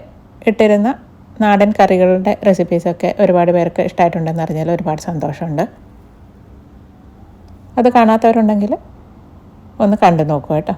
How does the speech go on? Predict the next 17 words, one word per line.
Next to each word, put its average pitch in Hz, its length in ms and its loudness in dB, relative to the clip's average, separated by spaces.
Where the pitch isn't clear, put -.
ഈ 196 120 4
കറി 214 220 4
മൂന്ന് 226 200 6
ദിവസം 208 260 4
വരെയൊക്കെ 208 300 2
പുറത്ത് 196 240 4
വെച്ചാലും 175 320 2
കേടുവരില്ല. 156 480 2
അപ്പോൾ 214 180 4
ഈ 226 100 6
റെസിപ്പി 233 360 2
നിങ്ങൾക്ക് 220 320 2
ഇഷ്ടമായിട്ടുണ്ടാകുമെന്ന് 196 640 2
വിചാരിക്കുന്നു. 165 500 2
ഇഷ്ടമായിട്ടുണ്ടെങ്കിൽ 151 680 -4
ലൈക്ക് 180 220 -4
ചെയ്യാനും 170 320 -4